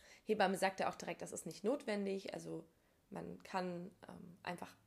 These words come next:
das Baby überall mit hinnehmen, es soll am Alltag teilhaben. Und, ähm, so haben wir es eigentlich auch immer gehandhabt. Also ich musste es so handhaben, weil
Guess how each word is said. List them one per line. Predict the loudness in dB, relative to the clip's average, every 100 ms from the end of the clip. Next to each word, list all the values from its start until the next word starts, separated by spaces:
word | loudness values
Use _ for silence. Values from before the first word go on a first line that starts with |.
| _
das | -10 -8
Baby | -6 -6 -2
überall | 2 2 2
mit | -2
hinnehmen, | -2 -2 -2
es | 0
soll | 0
am | 0
Alltag | 0 -2 -4 -8
teilhaben. | -2 -2 -2 -6 -8 -10 -18 -20 -20 -20 -20 -10
Und, | -8 -6 -8
ähm, | -8 -6
so | -2 4
haben | 6
wir |
es | 6 6
eigentlich | 4 2 0
auch | -2 0
immer | 0 0
gehandhabt. | 0 -4 -2 -2 -2 -6 -20 -6 4
Also | 6 6 2
ich | 0 4
musste | 4 4 0
es | 0 -6 -8
so | -6
handhaben, | -6 -4 -2 -2 -2
weil | -2 -2